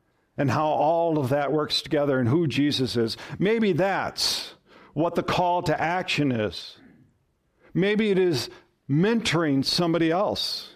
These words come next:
It could be a lot of things.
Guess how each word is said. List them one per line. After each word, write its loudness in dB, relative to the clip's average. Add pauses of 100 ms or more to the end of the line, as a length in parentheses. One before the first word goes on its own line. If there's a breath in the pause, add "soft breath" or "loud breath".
(1300 loud breath)
It -2
could 0
be 2
a 0
lot 0 (160)
of -2
things. -4